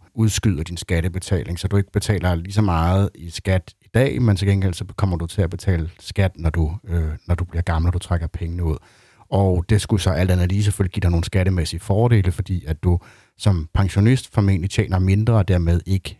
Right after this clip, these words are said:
øh, vil betale topskat, og dermed også har en lavere skat. Udover de her to opsparingsmuligheder, jamen, så har du også mulighed for at vælge det, der hedder en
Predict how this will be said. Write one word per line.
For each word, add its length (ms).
øh, 140
vil 60
betale 280
topskat, 560
og 100
dermed 220
også 180
har 140
en 160
lavere 400
skat. 440
Udover 280
de 120
her 220
to 320
opsparingsmuligheder, 800
jamen, 180
så 100
har 180
du 140
også 360
mulighed 300
for 100
at 60
vælge 200
det, 120
der 80
hedder 220
en 280